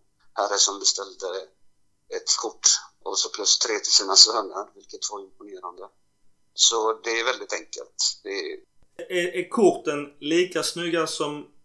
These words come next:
Speaker 2: förra år-, eller säsongen, eller är det en ny tappning på korten i utseendet?
Speaker 1: Just designen är bara något annorlunda.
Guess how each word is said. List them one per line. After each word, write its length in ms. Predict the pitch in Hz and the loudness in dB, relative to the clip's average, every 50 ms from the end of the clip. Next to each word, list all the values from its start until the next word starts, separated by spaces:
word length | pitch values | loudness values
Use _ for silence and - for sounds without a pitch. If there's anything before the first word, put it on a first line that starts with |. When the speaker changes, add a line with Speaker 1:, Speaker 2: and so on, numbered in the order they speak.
| _ _ _ _ _ _ _ - - - - - | _ _ _ _ _ _ _ -20 -20 -16 -8 -2
Speaker 2:
förra 420 | 165 175 175 175 165 175 185 180 | 0 2 2 2 2 2 4 4
år-, 220 | 175 170 156 160 165 | 4 4 4 0 0
eller 180 | 165 170 170 | 2 2 2
säsongen, 540 | 165 - 185 170 - 196 185 185 185 185 175 | 0 0 -2 -2 -2 0 -2 0 -2 -2 -4
eller 240 | 170 156 147 151 147 | -4 -4 -4 -2 -2
är 120 | 147 151 | -2 -2
det 80 | 143 147 | 0 0
en 260 | 147 147 151 151 160 | -2 -2 -4 -8 -4
ny 440 | 165 165 165 165 170 175 165 - - | -2 -2 -2 -2 -2 -6 -10 -10 -6
tappning 480 | - 175 170 175 - 165 160 160 156 - | -2 -2 -2 -2 -4 -8 -10 -10 -8 -10
på 80 | 165 | -6
korten 540 | - - 180 151 - - 143 139 151 156 147 | 0 2 2 2 2 -2 -4 -4 -4 -6 -10
i 20 | |
utseendet? 520 | 147 156 151 - - 143 135 127 131 135 135 - - _ _ _ - _ _ _ - 107 - - | -10 -10 -8 -4 -4 -2 -2 -2 -2 -6 -6 -10 -20 _ _ _ -20 _ _ _ -20 -16 -8 -4
Speaker 1:
Just 320 | 123 123 - - - - | 0 2 2 2 2 2
designen 640 | 113 107 - - 131 120 117 110 110 110 113 110 110 | 6 8 8 8 8 6 4 2 -2 -6 -6 -6 -4
är 60 | 107 | -4
bara 220 | 104 104 101 101 98 95 98 - - - | -2 -2 0 0 -2 -4 -6 -16 -18 -14
något 580 | 127 131 131 120 107 90 - 95 95 - - - | -8 -6 -4 -2 -2 -2 -4 -6 -16 -10 -4 -4
annorlunda. 500 | 98 95 95 95 92 87 80 80 - - | -4 -4 -4 -14 -14 -16 -16 -14 -8 -6